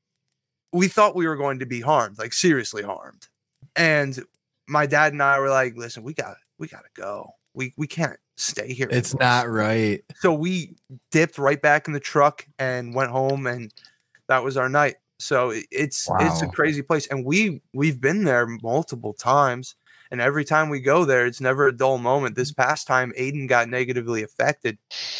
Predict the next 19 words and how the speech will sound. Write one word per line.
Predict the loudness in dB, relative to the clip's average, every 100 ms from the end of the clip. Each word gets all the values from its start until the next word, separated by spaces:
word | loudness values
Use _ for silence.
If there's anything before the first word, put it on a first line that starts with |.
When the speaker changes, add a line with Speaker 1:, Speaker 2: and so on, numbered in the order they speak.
| -8 -2
Speaker 1:
Who, | 0 0 0
like, | 0 4
I, | 4 4 4
I | 4
read | 4 4 4 4
that. | 4 4 4
First, | 4 6
I | 6
wanna | 6 2 2
be | 0
the | -2
first | 4 2 4
one | 0 -2
to | 0
say | 0 4
I | 2
read | 2 2 0 2
that | 0 0
shit. | -2 -2 -4